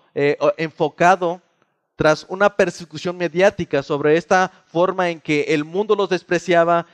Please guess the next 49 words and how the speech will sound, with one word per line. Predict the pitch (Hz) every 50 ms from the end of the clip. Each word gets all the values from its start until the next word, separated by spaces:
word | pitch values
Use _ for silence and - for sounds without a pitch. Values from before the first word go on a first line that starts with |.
| _ _
eh, | - 139 147 151 -
en | 151 160 156
la | 156 156
forma | - 180 185 190 185 185
en | 180
que | - 175 165
este | 170 - - 196 180
mundo | 170 170 185 202 214 - 208 208 190 - _ _ _
no | 156 156 160 175 196
los | 202 202 196 - -
recibía | - 170 160 160 175 160 - - 156 156 190 202
como | 180 - 175 170 156
parte | - 170 170 - - 180
de | 175 175 165
ellos. | 156 160 170 170 -
Entonces | 170 147 185 190 185 175 175
ellos | 214 196 208 190
se | -
sentían | 175 202 180 156 180 190 190 -
rechazados. | 190 165 - 196 165 - 214 214 220 185 139 131 - _ _ _ _ -
Entonces | 156 151 - 165 165 196 180
Pedro | _ - 196 208 208 208 208
habla | 196 196 196 190 180
acerca | - - - 196 208 196 - 208 170
de | 160 190
esta | 196 - 214
roca, | 190 - 175 175 180 202 214 190 - - 147 139 143 - _ _ _ _
el, | - 151 151 156 - -
el | - 160 156 -
que | -
ha | 175
venido | 185 208 208 214 214 208
a |
ser | - - 202 190 - _ _ _ _ _ - -
piedra | - 196 175 185 214 226 233 233
de | 214 214 202
ángulo, | 185 180 170 165 156 151 139 139 139 139 139 - _ _ _
que | _ 160 151
también | - - 156 160 180 190
fue | - - 190
desechada | 180 185 180 - 165 - - 160 165 165 165 156
por | - 156 147
los | 147 139 -
hombres, | 190 202 139 139 139
ciertamente | - - 208 220 214 - 214 175 175 208 214 - 175
desechada | 156 151 139 - 151 151 151 143
por | - 147
los | 139 139 - 180
hombres. | 185 180 - 107 - _